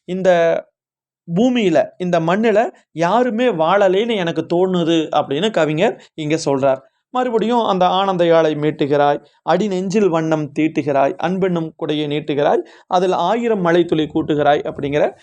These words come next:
அது திரும்ப வருது. அதற்கு அடுத்தபடியா பாருங்க,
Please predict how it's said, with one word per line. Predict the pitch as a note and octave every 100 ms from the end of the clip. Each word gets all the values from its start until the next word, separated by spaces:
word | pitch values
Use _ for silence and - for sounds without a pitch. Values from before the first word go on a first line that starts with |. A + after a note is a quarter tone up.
| - -
அது | F3 D#3 D#3 D#3+ E3+
திரும்ப | G3 F3+ C#3+
வருது. | C3+ B2 - _ _ _
அதற்கு | F#3+ F#3+ F3
அடுத்தபடியா | D#3+ C#3+ C#3+ C#3
பாருங்க, | C#3 B2+ B2+